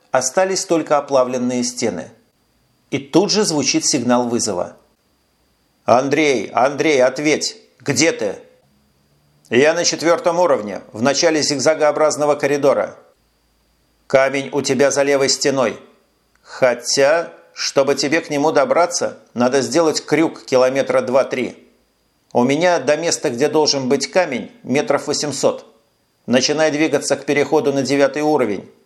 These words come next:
Я там. Как только ты удалишься от своего камня, он должен переместиться ко мне. Я иду на своё место. Встретимся у меня на переходе».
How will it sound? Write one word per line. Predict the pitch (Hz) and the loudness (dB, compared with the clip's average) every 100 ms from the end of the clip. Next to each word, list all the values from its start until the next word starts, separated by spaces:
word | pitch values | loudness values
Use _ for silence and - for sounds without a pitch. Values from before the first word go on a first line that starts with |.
| _ _ | _ _
Я | - 107 135 | -4 0 0
там. | - 143 110 - _ _ _ _ _ - | 2 0 -2 -14 _ _ _ _ _ 0
Как | 123 123 | 0 2
только | 147 135 139 | -2 0 0
ты | 143 | 2
удалишься | 139 131 143 131 - | 2 2 2 -2 0
от | 127 127 | 0 0
своего | 131 127 127 | 0 2 0
камня, | 120 165 151 113 90 - _ - | 2 0 0 -4 -8 -14 _ -2
он | 131 123 | 0 0
должен | 123 147 131 131 | 0 0 0 -4
переместиться | 139 131 135 - 147 139 135 | -2 0 -2 0 -2 -2 0
ко | 135 | 0
мне. | 131 123 - - _ _ _ _ - | 0 -4 -6 -10 _ _ _ _ -8
Я | 147 165 156 | 0 2 2
иду | 151 | 0
на | 143 | 0
своё | 135 147 139 139 | 0 0 2 0
место. | 127 - - - _ _ _ _ - | -2 -4 -8 -14 _ _ _ _ -14
Встретимся | - 143 147 147 139 156 | -2 0 0 -2 -2 -2
у | |
меня | 135 139 | 0 0
на | 135 | 0
переходе». | 131 135 131 127 98 95 | 0 0 0 0 -2 -4